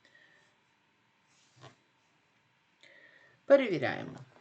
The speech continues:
Давайте по порядку. Х дорівнює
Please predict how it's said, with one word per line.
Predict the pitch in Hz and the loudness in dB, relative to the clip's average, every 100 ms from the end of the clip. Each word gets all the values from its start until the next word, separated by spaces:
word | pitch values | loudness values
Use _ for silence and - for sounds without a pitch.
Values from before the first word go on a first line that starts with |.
| - - | -20 -20
Давайте | - 156 131 117 - | -18 -12 -10 -10 -14
по | - - | -16 -10
порядку. | 147 220 285 - - | -6 -4 -6 -8 -14
Х | - 156 151 123 | -10 -12 -10 -8
дорівнює | 117 120 90 98 | -6 -6 -10 -14